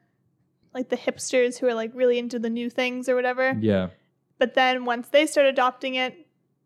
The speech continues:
Speaker 1: you said it's only thirty-five percent of people have to adopt it for everyone else to basically be forced to
Speaker 2: Well,
Speaker 1: follow
Speaker 2: something like
Speaker 1: suit.
Speaker 2: that. And the, one of the things that bothers me the most about this is that none of it is, use the word democratic, I don't know if that's exactly right, but none of it is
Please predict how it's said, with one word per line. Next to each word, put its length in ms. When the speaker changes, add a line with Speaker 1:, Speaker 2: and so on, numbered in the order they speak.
Speaker 1:
you 120
said 120
it's 120
only 180
thirty-five 500
percent 240
of 60
people 240
have 200
to 60
adopt 360
it 140
for 100
everyone 220
else 200
to 80
basically 380
be 100
forced 640
to 100
Speaker 2:
Well, 120
Speaker 1:
follow 140
Speaker 2:
something 200
like 160
Speaker 1:
suit. 60
Speaker 2:
that. 160
And 280
the, 200
one 260
of 60
the 60
things 240
that 80
bothers 300
me 60
the 100
most 280
about 180
this 300
is 120
that 260
none 300
of 140
it 140
is, 440
use 240
the 60
word 160
democratic, 540
I 60
don't 80
know 80
if 60
that's 240
exactly 400
right, 200
but 100
none 160
of 100
it 120
is 140